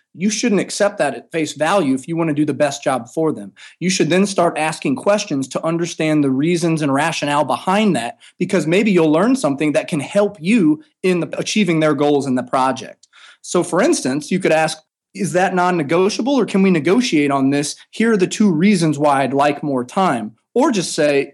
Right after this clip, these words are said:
"Maybe you could explain a little bit more and help me understand why it's necessary to have it done in that time." The second thing is history. Is this a one and done client that you'll never work with again? Or is this someone you have a long-standing partnership with?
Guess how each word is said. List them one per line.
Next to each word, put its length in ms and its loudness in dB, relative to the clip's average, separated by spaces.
"Maybe 260 2
you 120 4
could 120 -2
explain 400 0
a 60 4
little 220 2
bit 160 -2
more 160 0
and 100 -2
help 140 -2
me 80 -2
understand 480 -2
why 160 0
it's 180 -6
necessary 480 -2
to 80 -4
have 220 -4
it 100 -8
done 220 0
in 100 2
that 220 -4
time." 380 -10
The 80 0
second 320 0
thing 160 2
is 140 0
history. 480 -4
Is 160 0
this 200 0
a 60 2
one 240 2
and 140 0
done 200 0
client 460 0
that 100 -6
you'll 120 -2
never 260 -2
work 260 -2
with 140 -4
again? 400 -2
Or 80 0
is 140 -2
this 180 0
someone 320 2
you 140 2
have 120 2
a 60 0
long-standing 720 0
partnership 600 -4
with? 220 -6